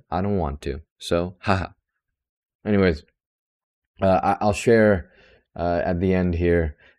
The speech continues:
uh, my funny story at that graduation party. Um, I talk to people. I, I talk to a lot of people. I do it a lot. Uh, I'm pretty all right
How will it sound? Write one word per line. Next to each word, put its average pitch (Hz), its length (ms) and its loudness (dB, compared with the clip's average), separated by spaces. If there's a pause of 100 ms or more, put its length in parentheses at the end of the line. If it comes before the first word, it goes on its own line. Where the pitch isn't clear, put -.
uh, - 220 -8
my 90 260 0
funny 104 360 2
story 92 560 2
at 85 180 -2
that 82 240 -2
graduation 82 800 0
party. 80 420 0 (440)
Um, 80 400 -6 (360)
I 113 60 2
talk 151 240 4
to - 80 -12
people. 85 500 -4
I, 104 480 2
I 92 180 0
talk 98 400 0
to 92 300 2
a 80 120 0
lot 82 380 0
of 78 180 -6
people. - 460 -8
I - 60 -6
do 98 140 0
it 113 60 4
a 107 40 4
lot. 101 380 2
Uh, 76 260 -4
I'm 80 120 -4
pretty 87 280 0
all 85 200 2
right 85 260 2